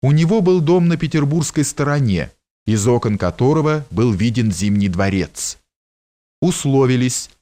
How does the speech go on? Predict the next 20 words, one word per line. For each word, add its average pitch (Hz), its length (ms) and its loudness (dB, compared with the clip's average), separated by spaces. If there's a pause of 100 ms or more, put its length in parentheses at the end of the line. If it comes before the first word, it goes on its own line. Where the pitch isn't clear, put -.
(200)
что 139 240 -4
при 147 180 0
известном 135 480 0
сигнале 123 640 -2
из 113 100 -4
последнего 117 840 -2 (440)
Генриков 175 720 0
тотчас 160 500 -2
зажжет 104 500 -2
свой 98 300 -2
дом, 160 400 0 (540)
так 123 200 0
как 127 160 0
император 120 720 0 (360)
присутствовал 151 800 0
на 120 160 0
каждом 151 500 -2
пожаре 107 460 0
в 101 60 -6
столице. 101 680 -4